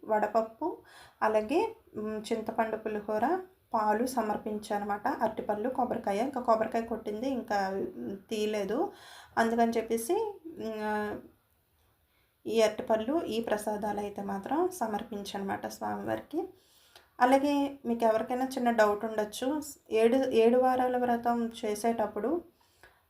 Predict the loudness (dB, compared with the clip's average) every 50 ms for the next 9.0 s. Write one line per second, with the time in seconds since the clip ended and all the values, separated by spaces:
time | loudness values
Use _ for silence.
0 | _ 4 6 6 6 4 2 -2 0 2 2 4 2 2 0 2 6 6 6 6
1 | 6 4 4 4 6 6 6 6 6 4 0 -2 -4 -6 -8 -6 -4 -4 -4 -4
2 | -4 -8 -6 -4 -2 0 0 0 0 -2 -4 -6 -6 -2 0 0 2 0 0 -2
3 | -4 -4 -4 -2 -2 -2 -4 -8 -12 -14 -14 -6 -2 -2 0 4 4 6 6 4
4 | 4 0 -2 -6 -6 -2 0 2 2 2 2 -2 -6 _ _ _ _ _ _ _
5 | _ _ _ _ _ -4 -2 -2 0 0 -2 -2 0 2 4 4 4 4 2 -2
6 | -2 -2 0 0 0 2 2 2 2 2 0 0 0 0 0 0 -2 0 4 4
7 | 4 6 4 2 0 0 0 0 2 2 2 0 -2 -4 2 4 6 6 6 4
8 | 0 -4 -4 -4 -4 -4 -4 -6 -4 -4 -4 -4 -4 -4 -6 -6 -8 -12 _